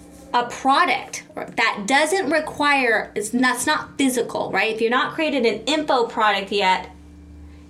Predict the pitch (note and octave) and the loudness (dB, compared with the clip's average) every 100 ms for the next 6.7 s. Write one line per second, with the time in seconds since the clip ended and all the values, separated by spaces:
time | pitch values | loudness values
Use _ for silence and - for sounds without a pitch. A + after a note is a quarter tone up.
0 | - G3+ G3+ G#3 G#3+ G#3+ A#3+ A#3+ C4 B3 | -4 -2 0 0 -2 0 2 4 4 4
1 | C4 B3+ A#3 G#3+ A3 A3 F#3+ G#3 C#4 D4 | 2 2 2 0 0 2 2 2 0 0
2 | D4+ C4+ B3+ B3 A#3+ D4+ - F#3 - F#3 | 2 2 2 0 0 0 2 0 0 -2
3 | G#3 G3+ B3 - - A3+ C#4 D4+ G#3 F#3 | -2 2 2 0 0 2 2 0 0 2
4 | F3+ F#3 G3+ A#3 C#4+ - D4+ C4+ B3+ D#4 | 2 0 2 2 2 0 0 0 2 2
5 | D#4 C#4 G#3 G3+ G3 G3 F#3 A3 C4 C#4 | 4 2 0 2 0 2 2 4 4 2
6 | A#3+ A#3 G#3 A3+ C#4+ E4+ C4 | 0 0 0 2 2 2 0